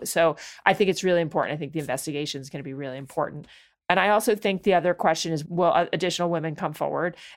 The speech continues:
And then the, the last piece, which I really think we haven't talked enough about, is that, you know, when somebody makes an allegation of sexual harassment, there's an obligation to report and investigate. If what happened here was that women were,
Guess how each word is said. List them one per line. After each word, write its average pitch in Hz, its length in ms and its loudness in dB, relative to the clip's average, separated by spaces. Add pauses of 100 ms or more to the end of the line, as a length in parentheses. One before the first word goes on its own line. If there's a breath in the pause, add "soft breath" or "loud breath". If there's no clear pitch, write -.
And 202 120 4
then 208 140 2
the, 202 260 0
the 196 140 2
last 214 300 0
piece, 151 240 -2
which 165 220 -4
I 175 80 4
really 175 260 4
think 151 280 -4
we 170 60 -2
haven't 147 200 -6
talked 143 240 0
enough 156 260 -2
about, 135 440 -2 (400 loud breath)
is 165 380 2 (100)
that, 156 400 2 (760 loud breath)
you - 60 -2
know, 233 140 4
when 185 160 0
somebody 240 280 4
makes 170 220 0
an 175 80 0
allegation 151 480 -2
of 135 60 -8
sexual 143 320 -2
harassment, 165 400 -2
there's 190 180 0
an 165 140 -8
obligation 165 640 0
to 170 180 -4
report 156 460 0
and 170 100 -4
investigate. 135 760 -6 (120)
If 220 240 0
what 190 160 4
happened 165 400 0
here 170 200 0
was 143 220 -4
that 131 300 -2 (220)
women 175 320 0
were, 160 200 0